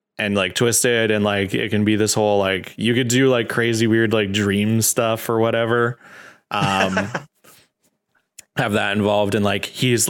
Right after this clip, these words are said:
Speaker 1: and he, and he would have, like, such a good look of, like, um, 'cause we definitely need to do at least one or two spin a wheel, make a deal matches, but, like, him, like,
Speaker 2: Yeah.
Speaker 1: spinning the wheel would be super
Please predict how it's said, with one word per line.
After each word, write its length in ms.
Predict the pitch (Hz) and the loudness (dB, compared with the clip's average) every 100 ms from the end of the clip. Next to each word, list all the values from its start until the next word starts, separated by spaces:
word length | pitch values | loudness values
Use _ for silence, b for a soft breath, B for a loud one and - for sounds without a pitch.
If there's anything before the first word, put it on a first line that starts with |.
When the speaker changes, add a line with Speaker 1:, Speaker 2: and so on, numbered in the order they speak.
| - | -4
Speaker 1:
and 120 | 120 | -4
he, 180 | 113 - | -4 -4
and 200 | 113 - - | -6 -6 -4
he 140 | 110 | 0
would 80 | 131 | 0
have, 180 | 120 120 | 0 -2
like, 200 | 123 104 | -2 -2
such 200 | 117 107 | -2 -2
a 60 | 104 | -2
good 220 | 107 95 | -2 -2
look 260 | 90 98 107 | -2 -4 -2
of, 100 | 98 | 0
like, 360 | 104 98 - b b b b _ | 0 -2 -6 b b b b _
um, 460 | 104 92 92 98 92 _ | -4 -2 -2 -4 -8 _
'cause 340 | 113 101 98 107 | -6 -4 -2 -2
we 80 | |
definitely 320 | 117 127 139 120 | -2 0 0 0
need 160 | 117 | 0
to 80 | 113 | 0
do 160 | 113 107 | 2 2
at 60 | |
least 220 | 104 104 113 | 2 0 0
one 220 | 110 107 | 0 2
or 120 | 104 | 0
two 480 | - 117 107 104 101 | 0 2 4 4 2
spin 280 | 98 - 104 | 0 -2 0
a 40 | |
wheel, 200 | 101 104 | 2 2
make 200 | 98 98 | 0 -2
a 40 | 92 | -2
deal 240 | 101 95 | -2 -2
matches, 480 | 95 92 - 101 87 | -2 -2 -2 -2 -4
but, 160 | - 110 | -4 -2
like, 180 | 92 | -2
him, 240 | - 127 117 | -2 -2 0
like, 180 | 107 113 | 0 0
Speaker 2:
Yeah. 180 | 107 87 | 0 0
Speaker 1:
spinning 300 | 101 107 107 | -2 0 -2
the 80 | 92 | 0
wheel 280 | 95 107 107 | 0 0 0
would 100 | 98 | 0
be 120 | 90 | -2
super 500 | - 98 98 95 | -2 -2 -4 -4